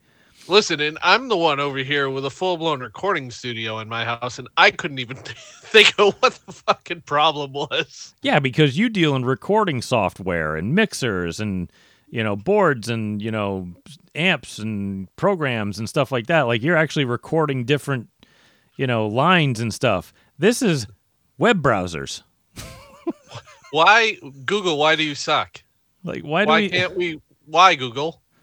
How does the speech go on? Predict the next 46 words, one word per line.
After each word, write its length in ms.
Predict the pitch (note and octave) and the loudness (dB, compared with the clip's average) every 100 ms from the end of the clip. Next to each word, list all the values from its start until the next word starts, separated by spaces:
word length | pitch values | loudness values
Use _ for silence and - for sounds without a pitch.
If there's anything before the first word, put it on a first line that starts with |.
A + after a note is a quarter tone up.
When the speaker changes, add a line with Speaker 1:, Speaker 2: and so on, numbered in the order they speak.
| _ - | _ -4
Speaker 2:
Like, 140 | D#3 | 0
I 100 | F#3 | 4
have 160 | F#3 G#3 | 4 4
to 80 | F#3+ | 2
use 640 | E3 D#3+ D3+ D3 B2+ - _ _ _ _ _ _ _ _ _ _ C3+ | 4 4 4 2 -2 -10 _ _ _ _ _ _ _ _ _ _ -6
the 100 | C3+ | -4
Microsoft, 880 | B2 C3 C#3+ C#3 - C3+ A#2+ A#2 - | 0 0 0 -2 0 4 4 4 0
whatever 380 | G#2+ A2+ A#2 A2+ | -2 0 0 0
you 160 | G2+ | -2
call 360 | F#2+ G2+ F2+ F2 | 0 -2 0 0
it. 140 | F2+ - _ _ _ | -2 -6 _ _ _
What 180 | G#2+ A2+ | -4 -2
is 100 | A2+ | 2
that 180 | A#2+ A2 | 0 2
called 280 | C3+ A#2 G#2+ | 2 2 0
now? 320 | A2 G#2+ G#2+ - _ _ | -2 0 -2 -8 _ _
Edge? 500 | F#2 G#2+ A#2+ A2 - _ _ _ _ _ _ _ | 2 2 0 -4 -10 _ _ _ _ _ _ _
Like 140 | G2 | -8
the 80 | G#2+ | -2
Speaker 1:
The 40 | |
Speaker 2:
guy 180 | G#2 G#2+ | 0 0
from 200 | A2 G#2+ | 0 -4
U 180 | G#2 G#2 | -2 -2
two? 400 | - G#2+ G#2+ A2 - | 0 0 0 -2 -8
Speaker 1:
s-, 140 | - - - | -16 -16 -14
something. 760 | - - B2+ A#2 A#2 A2+ A#2+ A2+ - - - C5+ - - - | -8 -4 -4 -6 -10 -10 -12 -10 -10 -12 -16 -20 -20 -16 -16
<laughs> 720 | _ _ _ _ _ - - | _ _ _ _ _ -20 -16
Isn't 240 | C3 C#3+ | -14 -12
the 160 | C#3+ C3 | -6 -4
Edge 320 | C3+ A#2 - | -4 -6 -4
dead? 320 | A#2+ B2+ D3 _ _ _ - | 0 0 -2 _ _ _ -6
Speaker 2:
No, 100 | E3+ | 2
I 120 | D#3 | 4
thought 160 | A3 F3+ | 6 6
he 80 | |
was 120 | C3 G#2+ | 4 2
still 260 | B2+ A2+ | 0 0
alive. 420 | F2 E2+ F2 G#2+ B2 | 0 0 2 0 0
Speaker 1:
Oh, 80 | |
no, 160 | D3 C#3+ | 0 2
that 140 | D3+ | 2
was 140 | F#3 C3+ | 0 -4
Gary 380 | - D3 D3 B2 | -2 0 2 0
Rossington 680 | A#2+ B2+ B2 A2 G2 G#2 F#2+ | -2 -4 -4 -12 -20 -20 -18
that 200 | F#2 C#2+ | -18 -12
died. 300 | F2+ E2+ | -10 -10